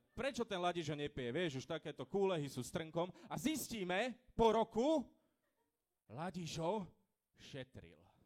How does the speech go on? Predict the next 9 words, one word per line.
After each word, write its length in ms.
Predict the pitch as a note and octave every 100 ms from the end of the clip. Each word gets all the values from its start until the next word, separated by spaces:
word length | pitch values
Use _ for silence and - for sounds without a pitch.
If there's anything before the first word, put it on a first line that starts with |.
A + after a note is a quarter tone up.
| _ _ _ _ _ _ _ _ _ _ _ _ _ _ _ _ _ _ _ _ _
Dal 220 | C3+ B2+
dokopy 480 | B2 C3+ C3 B2+ C3+
tisíc 240 | C3 B2+ -
sedemsto 420 | B2 A#2+ A2+ A2+
eur. 220 | A2 A#2+ D3 - _ _ _ _ _ _ _ _ _ _ _
Sedemsto 480 | - A#2+ A#2+ A#2 A#2
jebol 300 | A#2 A2+ A2
do 100 | A2
Felície. 720 | - A#2 A2 G#2 B2 B2